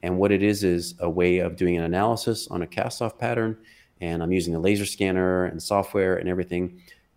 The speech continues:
And it gives you a box, let's call it. And inside of this box is the motion path of the object. So if I have blood on the end of a rod and I, and I swing it, I've got this box now that kind of encloses,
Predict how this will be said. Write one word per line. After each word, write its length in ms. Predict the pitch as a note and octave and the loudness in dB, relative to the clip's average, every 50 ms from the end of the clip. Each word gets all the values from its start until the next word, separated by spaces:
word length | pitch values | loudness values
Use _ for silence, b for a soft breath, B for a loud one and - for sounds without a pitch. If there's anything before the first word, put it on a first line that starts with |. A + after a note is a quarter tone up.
| _ - | _ -2
And 200 | G2+ F#2+ F#2 F#2 | 0 0 2 2
it 220 | F2 G2 F#2+ - - | 0 -2 -4 -4 0
gives 280 | C3+ C#3+ C#3 C#3 C3 | 0 0 0 0 0
you 200 | C3+ B2 A#2 G#2+ - - | 0 2 2 0 0 0
a 460 | F#2+ F#2 F2+ F2+ F#2 F2+ F2+ F2+ F2+ F2+ - _ _ _ _ - D2+ - | 0 2 2 4 4 2 2 0 -4 -10 -20 _ _ _ _ -20 -2 2
box, 540 | G2 F2+ E2+ - - - - - - - - - | 4 6 6 4 2 -2 -6 -6 -6 -8 -8 -8
let's 180 | - E2 - - | -8 -8 -8 -6
call 240 | - - D#2+ C#2+ | -4 -2 -2 -2
it. 100 | C#2+ - - _ _ _ _ _ _ - | -2 -6 -12 _ _ _ _ _ _ -4
And 420 | F2+ F2+ F2 E2+ E2+ E2+ - - - | -2 -2 0 0 -2 -4 -6 -4 0
inside 440 | G#2+ A#2 C3 B2+ - - C3 B2+ A#2+ | 2 4 4 4 4 4 4 6 4
of 80 | A2 F#2 | 4 4
this 200 | G2 F2 - - | 2 -2 -2 -2
box 580 | F2+ F#2+ E2+ D#2+ F2 G#2+ - - - - - - b b b b b b | 0 2 4 4 4 2 0 -4 -8 -10 -10 -14 b b b b b b
is 220 | - G2 F#2+ F2 | 0 0 0 0
the 120 | F2 G2+ F#2 | 2 2 2
motion 480 | F#2 F#2 F#2+ G#2 G#2+ - - G2+ F#2+ | 4 4 4 2 2 0 -2 -4 -4
path 480 | - - - F2+ E2 E2+ E2+ - - - - | -4 -2 0 0 2 0 0 -4 -8 -10 -6
of 120 | F2+ E2+ D#2 | -6 -4 -2
the 160 | E2+ D#2+ - | -4 -4 -2
object. 520 | - E2 E2+ E2+ D#2+ - - D2+ C#2 - - | 0 2 2 2 2 0 -4 -6 -6 -8 -4
So 280 | - F2 E2 D#2+ D#2+ B B B B B | -2 0 0 0 -2 B B B B B
if 140 | B - - | B 0 2
I 80 | G#2 | 4
have 200 | A2 A#2 G2 F2+ | 4 4 2 2
blood 220 | - G2 G2+ G#2+ G#2+ | 4 6 8 8 8
on 120 | G2+ G2 | 6 6
the 120 | F#2 F2+ F#2 | 4 2 2
end 140 | F#2+ G2 | 4 4
of 120 | F#2+ F#2 F2+ | 4 4 4
a 120 | F2+ E2+ | 2 2
rod 340 | F2 F#2+ G2 G#2 G#2+ G#2+ - | 4 4 4 4 4 2 2
and 200 | - F2+ F2 F2+ | 0 -2 -4 -2
I, 180 | F2 E2+ F2 F2+ | -2 -2 -4 -4
and 120 | - F2+ F2+ | -4 -4 -2
I 80 | E2+ | -2
swing 460 | E2 - - - - A2+ A2+ A#2+ A#2 F#2+ | -2 -2 -2 -2 0 2 2 4 4 4
it, 280 | E2 E2+ F2 - - _ b b b b b b b b | 2 0 0 -4 -10 _ b b b b b b b b
I've 80 | G2 - | -2 0
got 160 | G#2+ G2+ - | 0 0 2
this 180 | G2+ F2 - | 0 -4 -4
box 480 | - G2 G2 F#2+ G2 G2+ G#2 - - - | 0 4 6 6 6 6 4 0 -2 -2
now 220 | G2 F2+ F2 F2 | 0 0 0 0
that 180 | E2+ F2 E2+ - | 0 0 -2 -2
kind 240 | - - F2+ F2+ F2+ | -2 -2 0 0 0
of 80 | E2+ | 0
encloses, 1000 | E2+ E2 E2 - - - - G2 G2 G2 G2 F2 F2 F2 E2 E2 D#2+ - - - | -2 -4 -4 -6 -4 0 2 4 6 4 4 2 0 -2 -2 -2 -4 -6 -8 -10